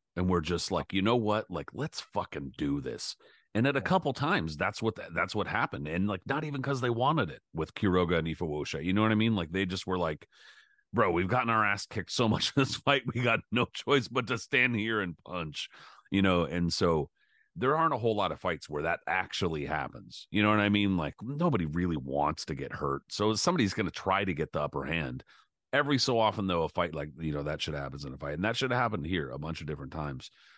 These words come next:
Speaker 1: So in any
Speaker 2: It's,
Speaker 1: case.
Speaker 2: but, like, the, that, not to cut you, I'm so sorry, but, like,
Speaker 1: Yeah.
Speaker 2: think about that, bro. It's like, again, the, to go back, Kid Hakeem did like it was his self-belief. Remember, after losing his last amateur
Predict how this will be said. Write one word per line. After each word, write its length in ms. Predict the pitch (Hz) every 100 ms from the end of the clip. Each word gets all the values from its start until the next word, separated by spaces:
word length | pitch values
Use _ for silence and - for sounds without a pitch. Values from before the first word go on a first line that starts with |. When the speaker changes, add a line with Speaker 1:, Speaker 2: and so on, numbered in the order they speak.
| _
Speaker 1:
So 440 | - 113 92 82 - _ _ - - _ _ _
in 120 | 107 131
any 140 | 120
Speaker 2:
It's, 220 | - 85
Speaker 1:
case. 280 | 76 - - _ _ _ -
Speaker 2:
but, 140 | 147
like, 180 | 156 -
the, 100 | 135 - - - -
that, 140 | -
not 120 | 160 -
to 60 |
cut 220 | - 151 131
you, 80 |
I'm 60 | 135
so 160 | - 117
sorry, 260 | 131 104
but, 100 | 107
like, 220 | 117 113
Speaker 1:
Yeah. 180 | 135 175 - _ _ 202
Speaker 2:
think 120 | 202
about 240 | 165 -
that, 180 | - 131
bro. 160 | 120 123
It's 140 | 127
like, 300 | 151 131 - _ _ _ 143
again, 420 | 139 160 139 123
the, 220 | 127 123
to 100 | 120
go 180 | 123 139
back, 240 | 135 117
Kid 140 | - 170
Hakeem 540 | 165 190 175 147 135 _ _ _ _ 113
did 560 | 131 135 127 123 110 - _ _ _ _
like 200 | 131 127
it 60 | 127
was 140 | 123
his 160 | 117 -
self-belief. 560 | 113 - 113 135 104 113
Remember, 220 | 113 120
after 240 | 113 113
losing 280 | 117 123 117
his 100 | 107
last 240 | 113 113
amateur 280 | 117 113 104